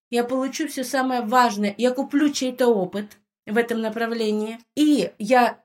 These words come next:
спроецирую картинку, что я стану в этом направлении самым успешным профессионалом,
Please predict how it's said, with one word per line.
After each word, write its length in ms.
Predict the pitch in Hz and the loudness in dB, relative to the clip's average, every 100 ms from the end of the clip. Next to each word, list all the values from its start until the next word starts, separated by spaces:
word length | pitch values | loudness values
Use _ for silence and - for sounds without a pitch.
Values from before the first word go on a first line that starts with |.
| _ | _
спроецирую 720 | - - 226 240 - 269 214 | -14 -4 -2 -2 0 0 0
картинку, 720 | 202 208 208 277 339 339 180 139 _ - | -2 -6 -4 -4 -4 -2 -6 -6 _ -18
что 200 | - 233 | -6 -4
я 80 | 214 | -4
стану 360 | - 233 208 | 0 0 0
в 20 | |
этом 240 | 202 196 196 | -2 -2 -4
направлении 800 | 180 190 196 233 302 262 190 202 - _ _ _ _ | -4 -6 -4 -2 -2 -2 -4 -8 -20 _ _ _ _
самым 880 | - - - 254 233 196 196 220 - - | -10 -6 0 4 4 4 -2 -6 -12 -10
успешным 880 | 208 - _ 233 202 - - 233 262 _ _ _ _ - | -8 -8 _ -4 -2 -4 -8 -10 -10 _ _ _ _ -8
профессионалом, 1120 | 214 214 214 - 202 - 196 190 175 202 | -4 -4 -2 -2 0 0 -2 -2 -2 -4